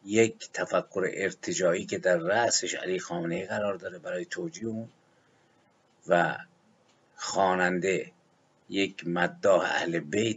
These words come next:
با این پرونده درخشانی که تو دادگاه لنگرود در جریانه و نیز شاعری که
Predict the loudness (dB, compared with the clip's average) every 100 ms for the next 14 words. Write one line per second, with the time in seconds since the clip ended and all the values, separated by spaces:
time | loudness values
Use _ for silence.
0 | 0 2 2 -2 -2 0 0 -2 -2 0
1 | 0 0 -4 -6 -10 -10 -12 _ _ _
2 | _ _ _ _ _ _ -6 2 4 6
3 | 6 6 6 4 4 2 2 2 2 2
4 | 2 2 2 0 -4 -8 -14 _ _ _
5 | _ _ -20 -20 _ _ _ _ _ 0
6 | 2 2 0 -2 -6 -12 _ _ _ -2
7 | 2 4 2 0 -4 -4 -6 -6